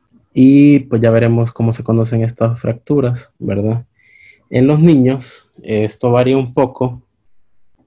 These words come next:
Y, eh, por ejemplo, el cincuenta por ciento de las lesiones involucran las falanges proximales, ¿verdad? Como ustedes pueden ver acá.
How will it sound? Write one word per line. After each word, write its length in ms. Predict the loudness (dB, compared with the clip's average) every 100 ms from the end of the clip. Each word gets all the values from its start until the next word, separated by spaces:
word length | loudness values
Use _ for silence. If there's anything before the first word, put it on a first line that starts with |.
| _ _ _ _ _ _ _ _
Y, 440 | 2 4 4 0 -4
eh, 580 | -2 0 2 0 -2 -6 _ _ _ _ _ _ _ _ _ _ _ _ _ _
por 120 | -2
ejemplo, 720 | 0 2 0 0 0 0 -4 _ _ _ _ _ _ _ _ _ _ _ _ _ _ -4
el 380 | 0 2 0
cincuenta 520 | 0 0 0 -2 -4 -4
por 140 | -6
ciento 520 | -2 -2 -2 -2 -2
de 100 | 0
las 120 | 0
lesiones 600 | 0 -2 -2 -2 0 -2 -4
involucran 800 | -2 0 0 0 -2 -4 -6 -12 _ _ _ _ _ _ _ _ _ _
las 340 | -2 0 0
falanges 600 | -2 -2 -2 -4 -4 -8 -8 -8
proximales, 800 | -6 -4 -2 0 0 -2 -6 -8
¿verdad? 400 | -8 -6 -6 -8 _ _ _ _ _ _ _ _ _ _ _ _
Como 180 | -2 -2
ustedes 340 | -2 -2 -2
pueden 280 | -2 -2 0
ver 160 | 0 -2
acá. 360 | -2 -4 -6